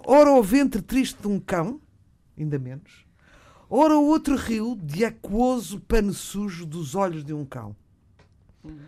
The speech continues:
Speaker 1: Aquele rio era como um cão sem plumas. Nada sabia da chuva azul, portanto, faltava-lhe, se calhar,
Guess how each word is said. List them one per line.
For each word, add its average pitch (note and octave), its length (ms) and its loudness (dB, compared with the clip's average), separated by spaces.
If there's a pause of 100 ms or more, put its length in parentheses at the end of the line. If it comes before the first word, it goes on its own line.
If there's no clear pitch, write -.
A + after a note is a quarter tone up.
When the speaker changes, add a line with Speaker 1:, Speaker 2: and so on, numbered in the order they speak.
(460)
Speaker 1:
Aquele F#3 380 0
rio F#3 500 -2
era F3+ 220 2
como F3+ 280 -4
um F3 80 -4
cão F3+ 240 -4
sem F3 220 -6
plumas. B2 720 -8 (460)
Nada G#3 400 2
sabia F#3+ 440 -2
da E3 120 0
chuva D#3 400 -2
azul, D3 440 -4 (400)
portanto, B2 240 -12
faltava-lhe, C3+ 500 -10
se - 120 -20
calhar, B2+ 380 -14